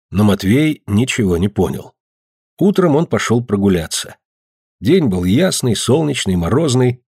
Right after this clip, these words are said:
ветерок играл на пустырях снегом. Дойдя до центра, Матвей остановился возле моста и стал смотреть на прохожих. Откуда-то издали донеслось стройное пение. Матвей прислушался.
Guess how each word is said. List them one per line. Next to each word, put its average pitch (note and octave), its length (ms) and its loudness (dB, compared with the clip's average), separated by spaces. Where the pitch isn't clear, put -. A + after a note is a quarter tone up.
ветерок D3+ 480 0
играл B2 280 2
на C#3 120 0
пустырях G#2 520 0
снегом. - 600 -4
Дойдя G#2+ 340 2
до C3+ 120 2
центра, - 560 0
Матвей B2+ 320 4
остановился F3 520 2
возле B2 220 4
моста A2+ 400 2
и E3 80 2
стал E3+ 240 2
смотреть B2 520 0
на A2+ 60 2
прохожих. F#2 720 -6
Откуда-то E3+ 520 0
издали D#3+ 560 0
донеслось A#2 560 2
стройное F#2+ 520 0
пение. E2 480 -4
Матвей F#2+ 340 0
прислушался. - 840 -4